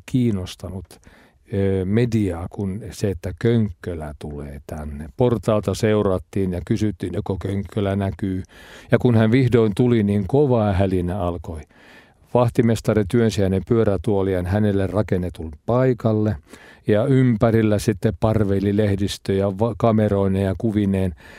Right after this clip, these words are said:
kunnes se pysähtyi sinne eteen ja tulee lähikuva uutisissa ja työnnetään mikrofoni nenän alle ja kysytään Könkkölältä, miltä tuntuu olla ainoa vammainen eduskunnassa.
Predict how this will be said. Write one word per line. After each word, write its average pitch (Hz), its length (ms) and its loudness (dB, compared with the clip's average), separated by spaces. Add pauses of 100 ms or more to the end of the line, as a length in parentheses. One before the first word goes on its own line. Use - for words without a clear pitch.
(160)
kunnes 107 320 2
se 117 80 2
pysähtyi 110 600 0 (240)
sinne 92 440 -6
eteen 120 580 4 (500)
ja 101 200 2
tulee 98 580 2 (120)
lähikuva 110 640 0
uutisissa 123 720 0
ja 107 200 0
työnnetään 107 540 0
mikrofoni 101 520 0
nenän 107 360 2
alle 98 220 0
ja 98 100 0
kysytään 101 680 0 (240)
Könkkölältä, 98 720 0 (280)
miltä 110 480 0
tuntuu 101 500 0
olla 95 280 0
ainoa 104 520 0
vammainen 95 580 0
eduskunnassa. 90 960 -10